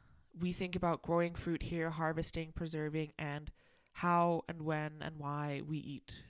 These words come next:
uh, the fruit that we do. So the first part of this episode will probably be, I'm going to talk more about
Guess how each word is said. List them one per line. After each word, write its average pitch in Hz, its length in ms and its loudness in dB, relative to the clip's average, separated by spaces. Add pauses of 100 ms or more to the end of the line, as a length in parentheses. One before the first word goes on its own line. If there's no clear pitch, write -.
(140)
uh, 135 380 -4
the 170 60 -6
fruit 294 320 2
that - 140 2
we 165 100 -2
do. 143 160 -2 (1500)
So 254 320 6
the 254 100 6
first 262 340 4
part 285 260 6
of 233 300 8
this 226 160 2
episode 220 420 2
will 220 120 6
probably 208 560 6
be, 180 320 4
I'm 185 160 4
going 254 200 4
to 302 60 4
talk 214 320 2
more 185 200 4
about 170 480 4